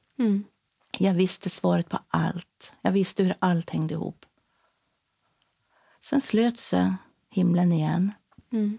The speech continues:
Speaker 2: Och det här ögonblicket var över.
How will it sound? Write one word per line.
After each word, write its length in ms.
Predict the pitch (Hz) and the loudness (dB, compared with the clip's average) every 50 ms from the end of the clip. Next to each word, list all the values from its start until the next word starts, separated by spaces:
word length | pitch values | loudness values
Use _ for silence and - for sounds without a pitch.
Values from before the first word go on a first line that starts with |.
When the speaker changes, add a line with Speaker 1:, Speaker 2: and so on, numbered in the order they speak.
| - _ _ _ - - _ _ _ _ _ _ _ _ _ _ _ _ | -10 _ _ _ -20 -20 _ _ _ _ _ _ _ _ _ _ _ _
Speaker 2:
Och 200 | - 180 - - - | -4 -4 -4 -2 0
det 80 | 196 | 2
här 180 | 180 185 185 180 | 2 4 4 4
ögonblicket 720 | 180 175 170 165 170 170 170 185 185 - - 180 - - | 4 2 2 2 0 0 0 0 -2 -2 -4 -8 -4 -2
var 120 | 175 165 - | -2 -2 0
över. 600 | - 196 226 247 240 196 156 - - 196 220 247 | 2 2 2 2 2 0 0 0 0 0 0 0